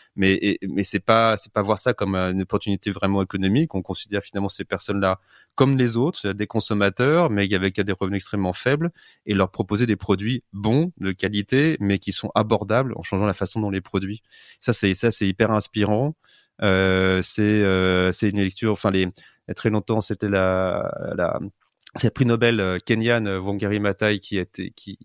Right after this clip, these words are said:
un bouquin qui m'avait aussi beaucoup marqué, justement, sur cette, euh, cet engagement entrepreneurial dans la plantation d'arbres, l'agroforesterie,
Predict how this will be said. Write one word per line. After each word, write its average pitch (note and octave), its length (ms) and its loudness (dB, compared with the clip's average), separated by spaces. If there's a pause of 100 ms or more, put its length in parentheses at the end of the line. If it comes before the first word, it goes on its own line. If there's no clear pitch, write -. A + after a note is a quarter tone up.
un - 80 -12
bouquin G#2 260 0
qui G2 140 -6
m'avait F2+ 120 -4
aussi F#2+ 200 -4
beaucoup G2+ 260 -4
marqué, B2 460 -2
justement, G#2 400 -6
sur - 180 -6
cette, G2 240 -4
euh, F#2 140 -2
cet - 200 -6
engagement G2+ 280 2
entrepreneurial A2 680 0
dans G2+ 100 -4
la F#2 100 -2
plantation G2+ 480 -2
d'arbres, G2+ 320 2
l'agroforesterie, G#2+ 800 -2